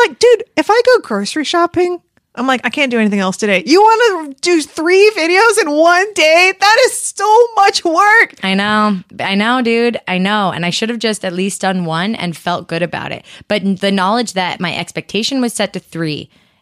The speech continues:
Speaker 2: and that I would be disappointed myself, with myself even after just completing one stopped me from doing any. And that's
Speaker 1: Mm,
Speaker 2: why I
Speaker 1: mm-hmm.
Speaker 2: want to control my pursuit of perfectionism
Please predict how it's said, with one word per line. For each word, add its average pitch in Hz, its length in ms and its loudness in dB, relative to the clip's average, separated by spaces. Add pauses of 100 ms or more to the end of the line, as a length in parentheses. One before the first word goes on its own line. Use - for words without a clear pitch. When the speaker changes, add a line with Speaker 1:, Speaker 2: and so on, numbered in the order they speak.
(300)
Speaker 2:
and 185 100 0
that 165 140 -2
I 170 60 -2
would 165 180 -4
be 214 160 2
disappointed 269 640 -4
myself, 190 540 -4 (260)
with 226 200 -2
myself 190 440 -4 (100)
even 294 300 0
after 160 240 -8
just 170 340 -6
completing 175 440 -6
one 165 300 -6 (380)
stopped - 260 -4
me 247 80 0
from 226 180 -2
doing 196 240 -2
any. 127 240 -16 (380)
And 180 160 0
that's 214 220 4
Speaker 1:
Mm, 214 60 2
Speaker 2:
why 170 340 0
I 160 140 -4
Speaker 1:
mm-hmm. 170 100 -2
Speaker 2:
want 147 240 -4 (280)
to 170 140 -6
control 151 680 -8
my 135 280 -10 (360)
pursuit 156 400 -8
of 139 120 -14
perfectionism - 680 -16